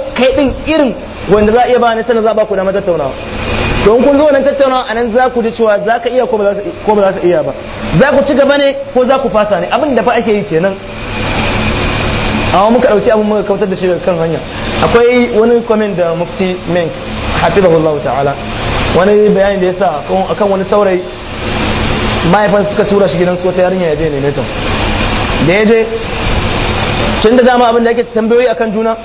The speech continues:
sai take ta masa tambayoyi, ya tsawonka kaza, nauyinka, duk abincin da ka fi so, rigar da ka, duk dai surutai. Shi kuma ya haƙuri ya jure, yana sauraron ta, kuma yana ba ta amsa daidai gwargwado.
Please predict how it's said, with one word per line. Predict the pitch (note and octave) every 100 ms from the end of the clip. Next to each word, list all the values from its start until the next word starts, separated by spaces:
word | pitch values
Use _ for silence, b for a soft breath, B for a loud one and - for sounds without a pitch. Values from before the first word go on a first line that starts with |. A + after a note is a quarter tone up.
| - - - -
sai | A#3+
take | B3 A#3+
ta | A3
masa | G#3+ G#3+
tambayoyi, | G3 G3 G3+ G3 G3 G3 F#3+
ya | F3+ F3+ F3+
tsawonka | G3+ G#3+ A3
kaza, | - G3 G#3 G3+
nauyinka, | G3 G3+ G#3+ G#3+ G#3+ G3+ G3 F#3
duk | G#3+ - - - - - - -
abincin | G3 A3 A#3+
da | G3+
ka | G#3
fi | A3
so, | B3 A3
rigar | F3+ G#3+
da | G3 G3
ka, | - - - - - - G3
duk | C#4+
dai | D4
surutai. | D4 A3+ F#3+ G#3 G#3 - - - - - - - - - - -
Shi | - B3
kuma | B3+ B3+
ya | C4 B3+ F#3
haƙuri | G3+ G3+ A3
ya | A3
jure, | G3 A3+ G3+ - - - - -
yana | G#3 G3+
sauraron | - E3 F3 F3
ta, | D#3+
kuma | D3+ A#3
yana | A3+
ba | G3 G3
ta | F3
amsa | F3+ E3
daidai | E3+ F3
gwargwado. | D3 B2